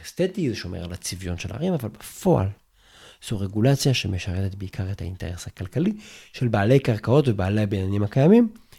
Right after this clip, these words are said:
כי לא בונים בניינים אחרים שיתחרו בהם ויורידו את מחירי השכירות. עוד דוגמה, אתן לכם. יש בקליפורניה רגולציה סביבתית שידועה בשם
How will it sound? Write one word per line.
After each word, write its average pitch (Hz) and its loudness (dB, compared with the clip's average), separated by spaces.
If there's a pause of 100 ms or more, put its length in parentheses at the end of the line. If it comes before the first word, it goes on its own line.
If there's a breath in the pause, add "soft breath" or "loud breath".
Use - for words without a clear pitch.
(180 soft breath)
כי 190 -4
לא 160 6
בונים 120 6
בניינים 98 2
אחרים 165 0 (560)
שיתחרו - -4
בהם 135 6
ויורידו 90 -2
את 92 -10 (480)
מחירי 95 -6
השכירות. 82 -12 (880)
עוד 147 2
דוגמה, 98 2 (340)
אתן 90 -12
לכם. 127 -8 (680 soft breath)
יש 202 -2
בקליפורניה 131 0
רגולציה 95 -2
סביבתית 98 -6
שידועה 104 -2
בשם 147 -2